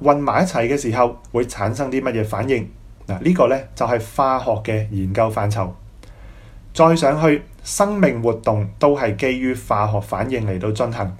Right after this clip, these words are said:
但係從化學嘅層面係好難了解生物嘅結構同埋運作方式嘅，所以我哋又需要生物學啦。而最後要將化學同埋生物學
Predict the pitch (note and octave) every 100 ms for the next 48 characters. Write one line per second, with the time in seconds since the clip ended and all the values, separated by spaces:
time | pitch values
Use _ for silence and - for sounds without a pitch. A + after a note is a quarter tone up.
0 | - - - - - C3 C3+ C3+ C3+ -
1 | C3 A#2+ - D3 D3 D3 D3 - A2 G#2+
2 | A2+ D3 F3+ - - - C#3 C3+ C3 F3+
3 | E3+ G2 G2 G#2 B2 G#2+ G2 B2+ - -
4 | D#3+ D#3+ A2+ G#2+ G#2+ G#2+ G#2+ G#2+ G#2 G2+
5 | - G#2+ F#2+ F#2 G2 G2 G#2+ G#2 B2+ B2
6 | B2+ A2 - - - - - - - -
7 | E3+ E3+ C3 C#3+ C3 A#2+ C#3+ E3+ C#3+ -
8 | - C#3 B2 F#2+ G#2 G#2+ A2+ - - -
9 | - - - - B2 D#3+ D#3 C3 B2 -
10 | C#3 C#3+ D#3 D#3+ C3+ A#2+ B2 G#2+ A2 F#2
11 | G2+ - D#3 D3+ B2 A#2 A#2+